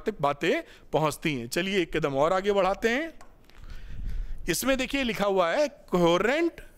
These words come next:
और इनकोहेरेंट सोर्सेज। कोहेरेंट सोर्सेज क्या होते हैं? दो लाइट सोर्स जो सेम फ्रीक्वेंसी एमिट करें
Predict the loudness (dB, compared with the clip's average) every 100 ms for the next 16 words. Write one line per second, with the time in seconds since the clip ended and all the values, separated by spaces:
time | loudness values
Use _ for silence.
0 | -20 -20 -20 -20 -20 -20 -4 4 4 4
1 | 0 0 0 4 4 4 2 -2 -4 -4
2 | 0 2 4 4 4 2 2 -4 0 2
3 | 2 2 0 2 0 -6 -12 -10 0 4
4 | 4 4 0 0 0 0 0 6 6 4
5 | -2 -10 -10 -6 0 2 2 -2 -2 0
6 | 0 -2 -4 -2 0 0 0 0 0 0
7 | -4 -2 -2 -2 -6